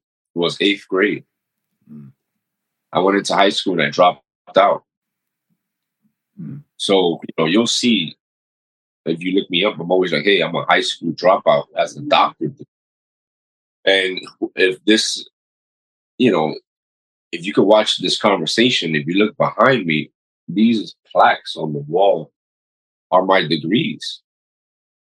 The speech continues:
Speaker 1: And this is the proof, 'cause a lot of people are like, "What? You're a doctor? You're not in the hospital prescribing Tylenol?" You know, <laughs> like,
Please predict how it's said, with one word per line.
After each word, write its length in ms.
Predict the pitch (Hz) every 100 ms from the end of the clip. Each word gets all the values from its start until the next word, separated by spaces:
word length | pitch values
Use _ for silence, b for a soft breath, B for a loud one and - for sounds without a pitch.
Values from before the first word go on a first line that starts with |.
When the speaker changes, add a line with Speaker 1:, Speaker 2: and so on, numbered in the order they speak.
| _
Speaker 1:
And 120 | - 107
this 160 | 113
is 120 | 123
the 120 | 104 -
proof, 420 | - 139 131 - _
'cause 180 | - 85
a 60 | 95
lot 200 | 98 123
of 60 | 131
people 260 | 107 76
are 100 | 76
like, 100 | 67 _
"What? 220 | - - - - - _ _ _ _ _ _ _ _ _
You're 200 | 117 113
a 160 | 85 - -
doctor? 480 | - - - 160 160
You're 200 | 123 123
not 220 | 135 131
in 140 | 123
the 80 | 113
hospital 800 | - - 143 143 - 151 151 156
prescribing 640 | 147 95 - 135 147 113 -
Tylenol?" 680 | - - 175 185 208 233 262 _ _ _ _ -
You 200 | 143 165
know, 240 | 175 - 381
<laughs> 220 | 247 -
like, 200 | 156